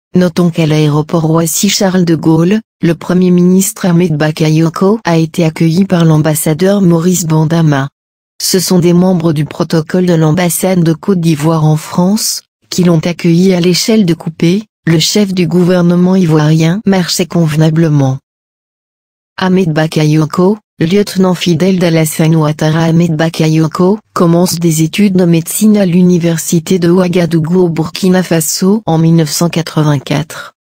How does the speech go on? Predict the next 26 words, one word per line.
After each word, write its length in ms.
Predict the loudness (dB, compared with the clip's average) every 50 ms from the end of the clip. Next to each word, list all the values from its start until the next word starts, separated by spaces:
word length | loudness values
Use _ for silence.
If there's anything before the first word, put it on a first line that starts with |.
| _ _ _ _ _
Il 180 | -2 -2 -2 0
décide 440 | 0 -2 -2 -2 -2 -2 0 0 0
de 100 | 0 -2
se 200 | -2 -2 -2 -2
lancer 380 | 0 0 0 -2 -2 -2 0
dans 120 | 0 2 2
le 120 | 2 2
métier 360 | 2 0 0 -2 -2 -4 -2
de 160 | 0 0 0
journaliste 720 | 0 0 0 0 0 2 0 0 2 0 0 0 -2 -2 -2
après 280 | -2 -2 -2 -4 -4
seulement 380 | -2 -2 -2 0 2 2 2 2
deux 300 | 2 2 2 2 2 2
ans 80 | 0 0
dans 160 | 2 2 0
les 260 | 0 0 0 0 0 0
études 300 | -2 -2 -4 -6 -2 -2
de 100 | 0 0
médecine. 760 | 2 0 0 -2 -4 -8 -8 -4 -2 0 0 0 0 -2 -4 -8 _ _ _ _ _ _ _ _ _ _ _ _ _ _ _ _ _ _ _ _ _ _
Il 200 | 0 2 2 2
rentre 300 | 2 0 0 0 0 -2
à 80 | -2
Abidjan 480 | -2 0 -2 -2 -2 -2 -2 0 0 0
en 80 | -2 -2
Côte 240 | -2 -2 -2 -2
d'Ivoire, 640 | 0 0 0 0 0 0 0 0 0 -2 -4 -6 -10